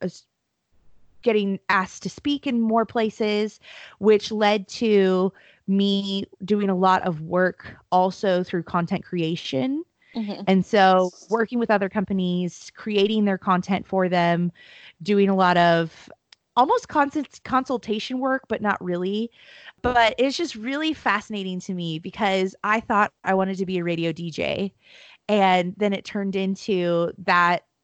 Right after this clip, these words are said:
Speaker 1: really, you know, like, this is like we're on a radio show right now. <laughs> Like,
Speaker 2: Mm-hmm.
Speaker 1: this, this is so similar to what it was like back then. And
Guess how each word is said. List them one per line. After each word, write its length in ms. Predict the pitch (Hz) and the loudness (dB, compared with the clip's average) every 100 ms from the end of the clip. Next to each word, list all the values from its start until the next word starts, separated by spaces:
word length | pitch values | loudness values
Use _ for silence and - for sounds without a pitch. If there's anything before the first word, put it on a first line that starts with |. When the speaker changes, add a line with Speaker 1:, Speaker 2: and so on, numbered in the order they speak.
| - | -12
Speaker 1:
really, 580 | 196 196 185 170 175 - | -4 -4 -2 -4 -6 -6
you 100 | 220 | -4
know, 240 | 170 165 - | -2 -4 -4
like, 220 | 208 196 | -2 0
this 160 | 226 254 | 0 -2
is 100 | 240 | 0
like 160 | 226 | 0
we're 120 | 208 190 | 2 0
on 100 | 180 | 0
a 60 | |
radio 300 | 170 160 165 | -2 -2 -2
show 200 | 165 156 | -2 -4
right 220 | 151 151 | -2 -4
now. 400 | 190 175 - 180 - | -4 -2 -2 -4 -8
<laughs> 340 | _ - - | _ -20 -6
Like, 200 | 247 233 | -2 0
Speaker 2:
Mm-hmm. 240 | 226 190 240 - | -2 -2 -6 -2
Speaker 1:
this, 200 | 311 - - 349 - 339 - | 0 0 -4 -12 -8 -8 2
this 240 | 320 - | 2 4
is 200 | 370 302 | 2 2
so 320 | - 320 311 | 2 4 4
similar 420 | 311 311 294 269 254 | 2 0 2 0 0
to 120 | 285 | 0
what 120 | 233 | 0
it 100 | 214 | 0
was 180 | 214 202 | -2 -2
like 300 | 208 202 - | 0 0 -2
back 200 | 196 185 | -4 -4
then. 460 | 190 190 170 170 175 - - - - | -2 -2 -2 -6 -14 -18 -20 -10 0
And 340 | 220 208 202 | 4 4 2